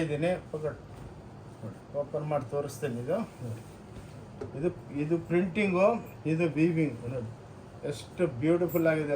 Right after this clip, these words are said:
ಲೈಟ್ ವೆಯ್ಟ್‌ದಲ್ಲಿ. ಬಂದಾಗ, ಬಂದಾಗ ಡೈಲಿ ಐದು ಸಾವಿರ ಸೀರೆ ಬಂದ್ರೂ ಖಾಲಿ ಆಗ್ಬಿಡುತ್ತೆ. ನೋಡಿ, ಇಲ್ಲಿ ಇಂಥ ಕಲೆಕ್ಷನ್ ನಿಮಗೆ ಲೈಫ್ ಒಳಗೆ ಎಲ್ಲಿ ಸಿಕ್ಕಲ್ಲ. ನೋಡಿ, ಎಲ್ಲ ಬ್ಯೂಟಿಫುಲ್ ಪ್ರಿಂಟ್ಸು. ನೋಡಿ, ಇದು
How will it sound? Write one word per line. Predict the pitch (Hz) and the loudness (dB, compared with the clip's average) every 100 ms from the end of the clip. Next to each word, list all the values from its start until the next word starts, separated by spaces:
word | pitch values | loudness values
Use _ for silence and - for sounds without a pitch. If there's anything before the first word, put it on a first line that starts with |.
| 139 | 4
ಲೈಟ್ | 147 180 160 | 4 4 2
ವೆಯ್ಟ್‌ದಲ್ಲಿ. | 156 151 139 131 131 185 - - - - - | 0 0 0 -2 2 2 0 -14 -14 -12 2
ಬಂದಾಗ, | 147 170 185 180 | 4 6 4 2
ಬಂದಾಗ | 170 175 175 170 156 | 2 2 2 4 4
ಡೈಲಿ | 156 170 185 | 4 4 4
ಐದು | 170 175 | 2 2
ಸಾವಿರ | 185 165 - | 4 4 4
ಸೀರೆ | 170 170 | 2 2
ಬಂದ್ರೂ | 165 160 160 180 - | 2 4 4 2 2
ಖಾಲಿ | 160 175 | 4 6
ಆಗ್ಬಿಡುತ್ತೆ. | 160 151 - 120 - - - - - 143 | 4 4 -2 -4 -8 -14 -16 -16 -12 -4
ನೋಡಿ, | 151 156 147 | 0 0 0
ಇಲ್ಲಿ | 139 156 | 0 2
ಇಂಥ | 175 185 214 196 - - - | 2 6 6 6 -2 -4 4
ಕಲೆಕ್ಷನ್ | 175 196 - 202 190 | 6 6 6 6 8
ನಿಮಗೆ | 175 156 165 196 175 - - - - 131 | 6 6 10 8 6 -8 -14 -14 -4 2
ಲೈಫ್ | 170 196 190 | 4 4 4
ಒಳಗೆ | 175 170 185 156 | 4 4 2 2
ಎಲ್ಲಿ | 180 196 | 4 2
ಸಿಕ್ಕಲ್ಲ. | - 165 147 127 123 | 0 0 2 2 0
ನೋಡಿ, | 139 117 - - - - - - | 0 -2 -8 -16 -16 -16 -14 -4
ಎಲ್ಲ | 151 180 190 170 147 | 0 4 4 4 6
ಬ್ಯೂಟಿಫುಲ್ | 175 190 196 202 185 190 180 | 6 6 4 2 4 4 2
ಪ್ರಿಂಟ್ಸು. | 160 156 - 123 - - - - - - - | 2 0 -2 -8 -10 -14 -16 -16 -14 -14 -4
ನೋಡಿ, | 135 147 151 | 0 2 4
ಇದು | 160 | 4